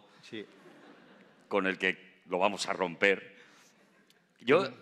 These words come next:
Speaker 1: el humor es de abajo arriba, de arriba abajo.
Speaker 2: Eso es, eso es. Yo, eh, había pensado, Rodrigo, que como llevamos ya años con esto del humor y los límites del humor y tal, ¿qué os parece si lo que digamos nosotros hoy aquí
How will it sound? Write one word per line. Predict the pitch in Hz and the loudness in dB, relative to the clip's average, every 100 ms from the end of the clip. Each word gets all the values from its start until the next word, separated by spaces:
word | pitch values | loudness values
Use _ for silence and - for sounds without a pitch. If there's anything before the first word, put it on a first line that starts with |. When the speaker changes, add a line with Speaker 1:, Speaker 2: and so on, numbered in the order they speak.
| - | -18
Speaker 1:
el | 131 | -12
humor | 131 156 160 | -2 0 2
es | 147 120 | 0 -2
de | 120 | -6
abajo | 120 120 | -4 -6
arriba, | 139 175 202 - 123 | -6 -6 -8 -12 -14
de | 98 | -14
arriba | 110 110 | -10 -6
abajo. | 120 - 156 | -6 -8 -10
Speaker 2:
Eso | 120 110 71 | -8 -8 -10
es, | - - - | -20 -20 -12
eso | 117 - 82 | -10 -10 -12
es. | 71 - _ - | -18 -20 _ -6
Yo, | - 190 - | 2 2 4
eh, | 175 | 0
había | 135 135 | 2 2
pensado, | 160 156 139 107 | 2 0 2 2
Rodrigo, | 110 123 101 98 | 2 0 0 0
que | 113 107 - - | 2 0 -2 -8
como | 104 98 101 95 - - | -4 -2 -4 -8 -20 -8
llevamos | 82 104 147 - - _ - - | -4 -2 -2 -4 -14 _ -20 -10
ya | 110 113 101 | 0 2 2
años | 110 110 101 | 0 -4 -8
con | 104 | -8
esto | 98 - 98 | -8 -8 -6
del | 95 | -6
humor | 90 87 107 101 95 | -6 -4 -2 -2 -2
y | |
los | 92 90 | -6 -8
límites | 101 101 101 | -8 -10 -8
del | 95 | -8
humor | 90 98 | -8 -10
y | 85 | -4
tal, | 113 120 - - _ _ _ _ _ | -4 -4 -14 -20 _ _ _ _ _
¿qué | - | -6
os | 135 | 0
parece | 165 131 104 | 2 0 -4
si | - 104 92 _ _ _ _ _ - - - | -8 -8 -10 _ _ _ _ _ -20 -18 -6
lo | 107 | -4
que | 110 | 0
digamos | 104 117 160 | 0 2 0
nosotros | 180 147 131 113 110 - | -4 -6 -8 -8 -8 0
hoy | 117 107 | 0 0
aquí | 107 - 151 202 - | -4 -4 -4 -6 -12